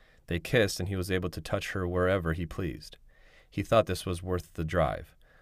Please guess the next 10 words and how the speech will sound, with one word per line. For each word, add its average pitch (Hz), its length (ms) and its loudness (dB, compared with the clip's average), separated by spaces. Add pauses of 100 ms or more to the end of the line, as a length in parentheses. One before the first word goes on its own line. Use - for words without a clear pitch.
(200)
On 87 140 0
another 107 320 4
occasion, 87 560 0
he - 140 -6
spent 92 320 -2
time 110 240 0
with 87 140 -2
his 87 180 -4
real 101 200 0
friends. - 520 -10